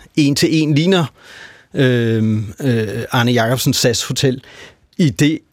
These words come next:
at det er en kasse, der er sat oven på en anden kasse. Og så er det heller ikke så meget længere, men, men det har alligevel været nok til, den er otte år ældre, og det har været nok til, at man har tænkt, "Ah, okay, det er ikke et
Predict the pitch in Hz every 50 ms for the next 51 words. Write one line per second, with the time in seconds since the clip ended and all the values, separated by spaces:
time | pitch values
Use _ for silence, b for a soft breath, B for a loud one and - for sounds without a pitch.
0 | _ - 143 - - - 135 131 127 117 117 113 110 107 107 90 - _ _ _
1 | _ 147 135 117 117 110 87 - B B B B B B B B B B B -
2 | - 131 120 110 147 147 147 127 - 151 131 110 120 110 113 104 - 143 131 107
3 | 104 120 117 - 117 101 92 120 - B B B B B B B B _ _ _
4 | _ - 139 - - - - - - - - - 156 139 131 - - - - 135
5 | 139 139 147 113 156 165 139 147 139 - - 160 151 127 127 120 - 143 120 95
6 | 104 131 131 131 135 131 117 113 127 135 147 147 147 151 156 147 143 135 - 170
7 | 170 170 165 160 156 170 175 165 143 147 147 135 127 135 139 - - 156 135 -
8 | 240 214 143 139 139 127 120 113 110 110 104 - - 139 151 156 151 131 123 110
9 | 120 131 143 156 160 160 139 B B B B B B B B - - - 151 139
10 | 160 151 156 143 127 127 143 - - - 165 156 147 131 123 117 123 - - 175
11 | 175 175 - - B B B B B B B B - 131 131 135 127 - - _
12 | _ _ 156 147 - - 135 123 120 107 b b b b b b - - 147 135
13 | 131 135 127 175 165 -